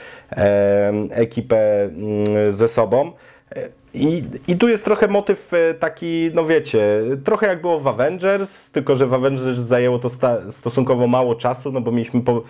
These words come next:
wcześniejsze filmy z tymi bohaterami, więc nie trzeba było jakby każdego przedstawiać, a tutaj właściwie połowa tego filmu to jest, e, zbieranie tej ekipy, tak? Zanim wydru-,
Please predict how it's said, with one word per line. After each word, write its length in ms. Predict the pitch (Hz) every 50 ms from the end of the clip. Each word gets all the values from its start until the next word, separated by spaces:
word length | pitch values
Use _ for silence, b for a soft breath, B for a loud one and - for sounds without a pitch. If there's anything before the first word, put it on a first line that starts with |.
| B B B B B B
wcześniejsze 560 | - - - 135 135 139 143 139 139 139 123
filmy 320 | 127 - 139 131 131 131
z 60 | 127 127
tymi 220 | 131 127 120 117
bohaterami, 560 | 107 113 - 123 120 - 120 113 117 123 120
więc 260 | 117 120 113 107 -
nie 160 | - 123 127 123
trzeba 340 | 127 - - 139 127 131
było 240 | 120 110 120 120 120
jakby 260 | 117 113 107 107 110
każdego 420 | 101 - 123 113 113 135 131 139 135
przedstawiać, 600 | 135 - 131 120 - - 139 120 131 165 160 -
a 60 | 180
tutaj 260 | - - 196 220 208
właściwie 400 | 196 202 202 - - 202 196 185 B B B B B B B B _
połowa 360 | - 151 160 170 190 190 190 180
tego 220 | 185 175 175 175
filmu 300 | - - 180 175 170 165
to 100 | 151 156
jest, 340 | 151 143 139 139 - - 139
e, 20 | 135 127 131 131 131 131 131 127
zbieranie 520 | 120 117 120 123 143 139 139 131 131 127 123
tej 200 | 127 120 117 113
ekipy, 420 | 113 - - 143 123 135 - 73
tak? 300 | - 87 104 113 104 101
Zanim 240 | 98 101 104 101 95
wydru-, 420 | 92 95 92 95 104 104 101 101